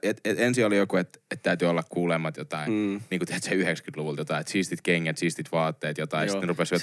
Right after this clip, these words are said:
Speaker 2: Sit
Speaker 1: jotain pukugeimiä. Sitten oli ne chainit ja kaikki tämmöset. Sitten oli, y-, mentiin autoihin.
Speaker 2: Mm.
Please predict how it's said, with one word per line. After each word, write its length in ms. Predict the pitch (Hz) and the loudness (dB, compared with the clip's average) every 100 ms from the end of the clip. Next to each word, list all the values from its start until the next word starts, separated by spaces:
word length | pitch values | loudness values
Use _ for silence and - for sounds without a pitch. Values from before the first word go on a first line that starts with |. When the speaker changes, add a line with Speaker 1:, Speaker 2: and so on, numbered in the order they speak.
| 87 | 2
Speaker 2:
Sit 60 | |
Speaker 1:
jotain 140 | 87 85 | 2 0
pukugeimiä. 920 | - 95 92 85 87 82 82 82 82 - - - | 0 0 0 2 2 2 0 -2 -4 -8 -20 -8
Sitten 260 | - 107 95 | -2 0 2
oli 80 | 85 | 2
ne 120 | 82 _ - | 0 _ -2
chainit 440 | - 107 101 98 87 | 2 4 6 4 2
ja 80 | 87 | 2
kaikki 320 | 92 85 87 | 2 0 0
tämmöset. 640 | 98 101 95 90 90 82 _ _ | 0 2 0 0 0 -2 _ _
Sitten 280 | - 117 - | -2 -2 2
oli, 140 | 92 87 - | 2 0 -4
y-, 40 | - - | -8 -6
mentiin 400 | 98 92 85 85 | -4 -4 -2 0
autoihin. 800 | 110 107 98 87 92 90 85 | 4 4 4 4 4 4 2
Speaker 2:
Mm. 60 | 87 | -2